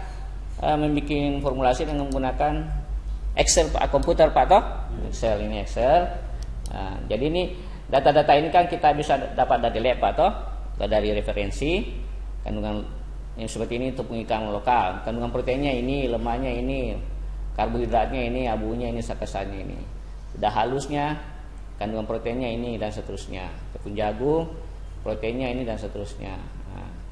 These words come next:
Speaker 1: kemudian kita membuat formula, toh? Ini try and error ini. Nah, harapannya adalah yang paling penting adalah kandungan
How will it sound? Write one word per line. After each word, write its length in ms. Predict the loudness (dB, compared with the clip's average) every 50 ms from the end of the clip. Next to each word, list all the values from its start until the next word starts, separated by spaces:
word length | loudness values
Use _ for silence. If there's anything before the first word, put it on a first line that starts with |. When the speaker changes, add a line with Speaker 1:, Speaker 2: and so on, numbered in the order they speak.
| -10
Speaker 1:
kemudian 420 | -8 -4 0 4 4 4 4 2 -2 -6 -10 -10 -12 -12 -12 -12 -12 -14 -14 -14 -12 -8 -2
kita 240 | 2 6 6 8 6
membuat 640 | 6 2 0 -2 -2 0 4 4 4 4 2 0 -6
formula, 480 | -4 -2 2 4 6 6 6 4 2 -4 -8 -10 -10 -8 -2 2
toh? 480 | 4 4 4 2 -2 -8 -10 -10 -8 -4
Ini 180 | -2 -2 -2 2
try 240 | 4 6 6 6 6
and 80 | 6
error 300 | 8 8 8 10 8 8 6
ini. 320 | 4 2 0 -2 -4 -4 -6 -8 -8 -8 -8 -10 -10 -8 -8 -6 -4
Nah, 240 | -2 -2 -2 -2 -4 -4 -6 -6 -6 -8 -8 -8 -8 -8 -6 -6 -6 0 2
harapannya 400 | 4 6 8 8 8 8 8 8
adalah 260 | 8 10 12 12 12 10 8 0 -4 -4 -4 -6 -4 -2 0
yang 100 | 0 2
paling 240 | 4 2 2 2
penting 380 | 0 0 0 0 0 -2 0 2
adalah 400 | 4 4 6 8 8 6 6 4
kandungan 500 | 2 2 4 4 4 4 4 4 4 2